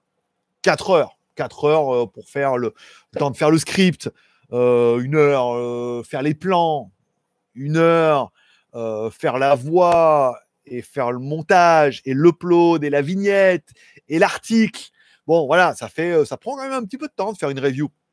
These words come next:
Et tout ça pour, bah, rien, <laughs> rien du tout, s'il faut leur renvoyer le téléphone après. Donc, je lui dis, je dis, bah, non, parce que déjà, depuis la Thaïlande, on peut pas renvoyer de produit avec batterie, nanana, ni vers la Chine, ni rien. Ça va coûter une blinde, c'est soixante-dix euros par D H L,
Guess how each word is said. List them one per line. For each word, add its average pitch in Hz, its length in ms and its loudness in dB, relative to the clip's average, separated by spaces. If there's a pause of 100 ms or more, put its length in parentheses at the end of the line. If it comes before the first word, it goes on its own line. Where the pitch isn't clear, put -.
(680)
Et 233 280 4
tout 196 200 -6
ça 214 360 -2
pour, 170 440 -8 (120)
bah, 160 100 0
rien, 175 360 -2 (360)
<laughs> - 280 -14
rien 226 220 -2
du 226 100 -6
tout, 254 200 -4 (180)
s'il 190 120 0
faut 226 140 -2
leur 196 120 6
renvoyer 226 420 4
le 214 60 -4
téléphone 214 380 -4
après. 208 340 -4 (360)
Donc, 165 160 -6
je 139 80 -8
lui 185 60 -4
dis, 240 180 -4
je 170 60 -6
dis, 139 80 -10
bah, 123 560 2 (800)
non, 170 360 4 (100)
parce 117 140 -12
que 123 80 -12
déjà, 117 200 -2
depuis - 140 -10
la 110 100 0
Thaïlande, 131 320 -2
on 110 60 -8
peut 107 100 -12
pas 117 100 -8
renvoyer 120 200 -6
de 98 60 -12
produit 113 220 -10
avec 113 80 -12
batterie, 117 360 -6
nanana, 113 440 -10
ni 127 180 -10
vers 107 120 -6
la 107 100 -12
Chine, 117 220 -10
ni 104 120 -4
rien. 117 340 0 (220)
Ça 113 100 -16
va 98 80 -6
coûter - 180 -10
une 113 120 -4
blinde, 123 200 0
c'est 110 60 -16
soixante-dix 151 460 -4
euros 147 160 6
par 107 180 -6
D 107 80 -2
H 107 220 -2
L, 127 100 0